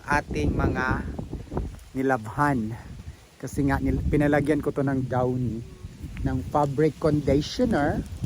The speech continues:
Lalong-lalo na itong aking mga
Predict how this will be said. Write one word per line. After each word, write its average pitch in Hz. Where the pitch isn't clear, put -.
Lalong-lalo 170
na 139
itong 143
aking 139
mga 117